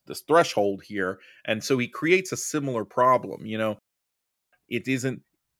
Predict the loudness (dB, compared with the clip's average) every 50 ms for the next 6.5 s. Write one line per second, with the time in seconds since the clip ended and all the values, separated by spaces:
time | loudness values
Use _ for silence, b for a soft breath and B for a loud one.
0 | _ _ _ _ _ _ _ -8 -4 -2 -2 -2 -2 -2 -2 2 4 4 6 6
1 | 6 6 4 4 4 2 2 0 0 -2 -2 0 0 0 -2 -2 -6 -6 -6 -4
2 | -4 -2 -2 -2 -2 -2 -2 -4 -4 -4 -4 -4 -2 -2 -2 -2 -2 -4 -6 -8
3 | _ _ _ _ _ _ _ _ _ _ _ _ _ -20 _ -4 -2 2 2 4
4 | 2 2 2 2 2 2 0 0 -4 -6 -6 -8 -8 -6 -6 -6 -6 -6 -8 -8
5 | -8 -6 -6 -4 -4 -4 -2 -2 0 2 2 0 0 -4 -6 -6 -4 -4 -4 -4
6 | -6 -10 -10 -8 -6 -4 -4 -6 -6